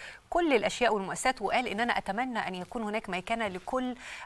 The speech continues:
الخدمات التي تقدم للمواطن، والعلاقة بين الدولة والمواطن تكو-، تكون كلها مميكنة. ليه؟ قال علشان،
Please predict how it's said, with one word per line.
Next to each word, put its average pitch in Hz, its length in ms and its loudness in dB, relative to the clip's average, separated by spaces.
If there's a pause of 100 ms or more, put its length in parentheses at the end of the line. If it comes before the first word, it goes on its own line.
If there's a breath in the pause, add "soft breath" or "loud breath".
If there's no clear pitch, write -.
الخدمات 208 500 6
التي 196 240 0
تقدم 165 600 0
للمواطن، 175 640 4
والعلاقة 262 480 10
بين 247 180 2
الدولة 196 340 2
والمواطن 247 500 4
تكو-، 233 420 -4
تكون 226 320 -2
كلها 202 320 2
مميكنة. 165 520 -4
ليه؟ 254 280 0 (460 loud breath)
قال 240 280 6
علشان، 214 720 2